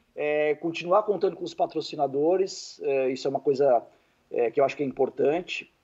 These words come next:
é, mas sempre focado, isso a gente não, não tira, é a nossa premissa básica, sempre focado para o atleta. O, o motivo da existência do Fodaxman é o atleta,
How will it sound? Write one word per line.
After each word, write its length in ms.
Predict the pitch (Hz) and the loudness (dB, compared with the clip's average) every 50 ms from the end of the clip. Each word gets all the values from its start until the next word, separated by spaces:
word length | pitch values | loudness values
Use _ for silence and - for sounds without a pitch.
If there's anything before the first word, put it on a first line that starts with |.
| _ | _
é, 120 | - 147 143 | -2 -2 0
mas 240 | 131 131 139 143 - | 2 2 2 0 2
sempre 300 | - 175 165 165 185 185 | 0 0 0 0 -2 -6
focado, 680 | - - 180 170 - - 160 151 156 175 - 156 143 139 | 0 0 0 0 2 2 4 4 6 4 4 2 -2 -6
isso 300 | 156 - - - 180 170 | -6 -8 -8 -4 0 0
a 60 | 160 147 | 0 0
gente 240 | 147 147 - 147 | 0 -4 -8 -8
não, 80 | 143 143 | -8 -8
não 300 | 139 139 131 131 131 127 | -8 -6 -6 -6 -6 -6
tira, 340 | - - - - 143 165 160 | -8 -10 -6 -2 0 2 2
é 40 | 135 | 2
a 40 | |
nossa 400 | 123 135 127 - - 131 120 113 - - _ _ _ _ _ | 2 0 2 4 4 4 4 2 0 -8 _ _ _ _ _
premissa 380 | - 135 135 139 156 - - 143 | -10 -8 -4 -4 -4 0 0 0
básica, 640 | 123 117 127 131 143 160 170 165 165 - 196 180 - - _ _ _ _ _ | 2 4 6 6 6 6 2 0 -4 -4 -4 -4 -4 -6 _ _ _ _ _
sempre 400 | - - - 175 208 220 - 196 | -20 -6 -4 -4 -4 -4 -6 -8
focado 560 | - - 170 - - 165 165 170 170 180 175 - - _ _ | -6 -4 -6 0 2 2 4 4 2 0 -2 -4 -12 _ _
para 240 | - 175 185 202 190 | 4 4 4 6 4
o 60 | 175 | 4
atleta. 460 | 175 170 - 147 139 123 120 123 139 | 2 2 0 0 0 0 0 0 -2
O, 380 | 131 123 123 143 143 143 - 143 | -2 -2 -4 -6 -8 -8 -8 -10
o 40 | 135 | -4
motivo 520 | 135 156 160 165 - - 196 240 226 226 | -2 -2 -2 -2 -4 -4 -4 -2 0 0
da 80 | 185 175 | 2 2
existência 340 | 160 147 135 160 160 - 165 | 0 0 -2 -4 -2 -2 -2
do 80 | 139 | -2
Fodaxman 680 | - 160 139 127 151 165 180 - - 175 165 165 165 165 - | -2 -2 2 4 4 4 4 2 0 -4 -6 -6 -6 -4 -2
é 180 | 156 165 180 | 0 2 4
o 120 | 180 170 165 | 4 4 4
atleta, 640 | 151 - - 131 131 131 143 160 160 - 190 180 | 2 0 -2 -2 0 2 2 2 0 -2 -6 -8